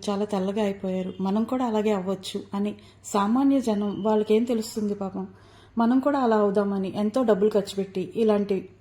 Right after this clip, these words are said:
క్లినిక్స్కి వెళ్తారు. వెళ్ళి ఎంత డబ్బు ఖర్చు పెట్టినా ఏ మార్పు ఉండదు. మార్పు లేకపోగా వాళ్ళ స్కిన్స్కి డ్యామేజ్ అయిన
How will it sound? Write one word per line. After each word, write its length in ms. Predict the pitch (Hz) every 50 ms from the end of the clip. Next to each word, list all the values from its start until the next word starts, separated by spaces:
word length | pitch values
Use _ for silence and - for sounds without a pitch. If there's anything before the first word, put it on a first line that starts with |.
| -
క్లినిక్స్కి 440 | - 214 214 214 214 214 - - 208
వెళ్తారు. 400 | 190 180 175 170 185 175 165 - - - - - - - - - - _ -
వెళ్ళి 480 | 208 214 220 220 220 233 247 262 240 - 208
ఎంత 200 | 208 208 208 240
డబ్బు 240 | 226 233 214 214 -
ఖర్చు 220 | 220 214 - 196
పెట్టినా 420 | 202 202 202 196 190 185 185 180 - - -
ఏ 160 | 208 208 208
మార్పు 360 | 202 202 196 190 190 190 - 226
ఉండదు. 380 | 214 196 180 175 175 151 143 - - - - - - - - _ -
మార్పు 300 | 208 202 - 226 - 277
లేకపోగా 720 | 254 233 214 208 214 - 214 214 196 196 196 185 180 - - - -
వాళ్ళ 220 | 196 202 202 196
స్కిన్స్కి 580 | 196 - - - 208 202 214 - - - 220 202
డ్యామేజ్ 420 | 190 196 190 196 202 214 202 196
అయిన 400 | 214 208 202 202 196 190 190 180